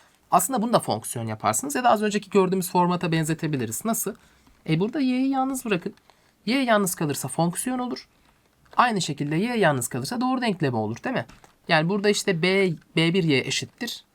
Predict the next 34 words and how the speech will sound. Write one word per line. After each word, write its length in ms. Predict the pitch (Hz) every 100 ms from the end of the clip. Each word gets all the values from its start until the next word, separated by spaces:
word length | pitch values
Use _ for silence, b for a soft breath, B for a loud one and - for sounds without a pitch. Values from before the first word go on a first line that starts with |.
| -
Eksi 280 | 190 -
A 220 | 123 131 120
bir 60 |
x 200 | 117 - -
eksi 260 | 151 -
C 220 | 147 151
bir 140 | 143 127
diyebilirdik. 600 | 117 107 104 117 226 - _
Ya 100 | 156
da 60 | 156
her 160 | 156
tarafı 240 | 151 139 -
yine 180 | 135 127
B 140 | 139
bire 160 | 143 117
bölüp 220 | 143 226 _ _
buradan 300 | 147 131 123
bir 40 |
şeyler 340 | 135 - 170 170
bulabilirdik. 540 | 139 120 104 - - _ b b b b
Ya 80 | 160
da 60 |
hepsini 340 | 165 233 - 143
kapatıp 400 | - 117 - 277 _ _ _
yeniden 320 | 170 165 123
bu 100 | 120
doğru 180 | 123 117
denklemine 380 | 117 113 123 202
gelebilirdik. 640 | 160 127 120 104 - - _ B B B B
Şimdi 280 | - 214 170
bunlar 280 | 226 202 175
bize 180 | 240
verilsin. 400 | 185 143 107 - - -
Anlaştık. 480 | 160 - - -